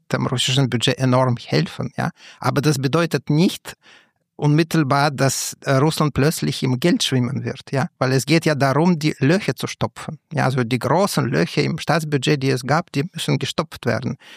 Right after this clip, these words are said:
Das heißt, es ist nicht davon auszugehen, dass dieses Geld dann plötzlich für den Krieg verwendet wird. Es geht darum, dass einfach die russische Regierung wenige Ausborgen, also von den Banken, von den Banken ausborgen wird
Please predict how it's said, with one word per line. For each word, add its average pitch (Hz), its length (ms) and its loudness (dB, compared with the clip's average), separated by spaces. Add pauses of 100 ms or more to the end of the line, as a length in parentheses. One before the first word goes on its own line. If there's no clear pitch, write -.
Das - 180 -2
heißt, 156 220 0
es 139 160 0
ist 151 140 -2
nicht 165 200 0
davon 127 280 0
auszugehen, 127 560 -2
dass 120 160 -4
dieses 131 320 -4
Geld 135 260 0
dann 139 160 2
plötzlich 131 540 -2 (500)
für - 160 -4
den 135 180 2
Krieg 170 320 -2
verwendet 131 540 0
wird. 170 240 0
Es 139 120 0
geht 139 280 0
darum, 147 320 4
dass 160 180 0
einfach 143 360 0
die 131 100 -2
russische 139 420 0
Regierung 165 520 2
wenige 156 560 2
Ausborgen, 143 840 0 (340)
also 127 280 -2
von 135 180 0
den 127 160 0
Banken, 139 340 0 (440)
von 139 180 0
den 135 160 2
Banken 143 380 -2
ausborgen 135 720 0
wird 151 400 -2